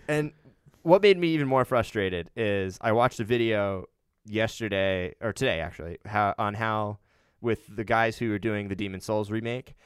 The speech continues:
and how they do their remakes. And basically, they say his, their process is they strip the game down, they, like, port the entire game to the new system or whatever that they're building it for. So in this case, P S five.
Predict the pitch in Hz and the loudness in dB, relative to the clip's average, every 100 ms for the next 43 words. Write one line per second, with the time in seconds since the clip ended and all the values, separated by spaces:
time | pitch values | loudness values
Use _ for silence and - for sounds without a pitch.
0 | _ 113 104 120 120 127 110 110 113 98 | _ -8 -2 0 2 0 0 -2 0 -2
1 | 95 101 127 139 - - - 110 104 101 | -4 -6 -6 -6 -12 -16 -8 -4 -4 -4
2 | 98 - _ 123 120 113 117 107 98 - | -8 -18 _ -4 -4 -2 -4 -2 -4 -8
3 | _ _ - _ 120 120 113 113 - - | _ _ -20 _ 0 2 4 2 -2 0
4 | 117 110 107 - - 107 104 - 117 107 | 2 2 0 -6 -12 -12 -12 -14 -6 -2
5 | 123 113 123 110 104 92 110 - - 139 | 0 0 -2 -8 -8 -4 -4 -4 -4 -4
6 | 151 156 123 120 120 107 101 95 92 92 | -2 -4 -4 -6 -4 -2 -2 -2 -6 -6
7 | 117 107 _ 117 117 104 - - - 147 | -4 -4 _ -8 -6 -6 -8 -18 0 4
8 | 151 170 147 143 131 107 110 107 107 110 | 4 2 -6 -2 -2 -2 -4 -6 -6 -6
9 | 104 104 98 92 95 90 90 - - 110 | -4 -6 -6 -8 -6 -8 -10 -18 -10 -4
10 | 98 92 87 82 92 90 90 87 - 85 | -2 -2 -4 -6 -6 -6 -6 -8 -10 -10
11 | 85 95 95 - 95 - 85 - 85 85 | -8 -8 -8 -8 -10 -8 -8 -4 -4 -6